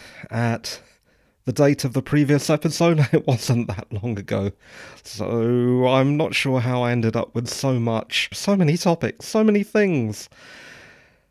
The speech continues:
I think the biggest thing, personally,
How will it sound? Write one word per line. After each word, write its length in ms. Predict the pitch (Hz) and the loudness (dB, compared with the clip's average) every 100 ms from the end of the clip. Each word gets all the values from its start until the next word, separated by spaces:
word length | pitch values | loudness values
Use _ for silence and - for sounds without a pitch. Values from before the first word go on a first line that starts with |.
| _ _ _ _ - | _ _ _ _ -6
I 100 | 175 | 0
think 280 | 254 233 160 | 2 2 2
the 340 | 180 175 160 147 | 4 4 4 4
biggest 480 | 226 214 220 - - | 4 6 2 0 0
thing, 400 | 147 123 117 101 _ | 2 2 0 -6 _
personally, 800 | - 208 196 - 135 113 127 | 0 2 2 -2 -2 0 -2